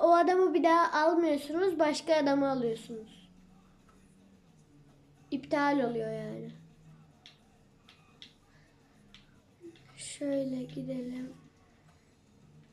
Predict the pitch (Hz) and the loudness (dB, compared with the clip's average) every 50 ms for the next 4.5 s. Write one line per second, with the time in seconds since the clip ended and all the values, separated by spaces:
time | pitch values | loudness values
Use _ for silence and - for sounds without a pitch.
0 | _ - - - - - - _ _ _ _ - _ _ _ _ _ _ _ - | _ -20 -20 -20 -20 -20 -20 _ _ _ _ -20 _ _ _ _ _ _ _ -20
1 | - - - - - - - - _ _ - - - - _ - 349 392 415 453 | -20 -20 -20 -20 -20 -20 -20 -20 _ _ -20 -20 -20 -14 _ 0 2 4 4 4
2 | 453 415 440 392 330 - 370 370 403 403 381 359 330 330 330 381 381 381 370 359 | 4 4 4 2 2 2 2 2 4 6 6 6 6 6 4 4 4 4 4 4
3 | 320 277 285 277 330 330 339 339 339 - 359 330 277 285 311 302 294 262 302 311 | 2 2 2 4 4 4 4 2 0 -2 -2 -2 -2 -2 -4 -4 -2 0 0 0
4 | 285 285 294 294 339 320 330 330 330 330 | 0 0 0 0 0 0 2 0 0 0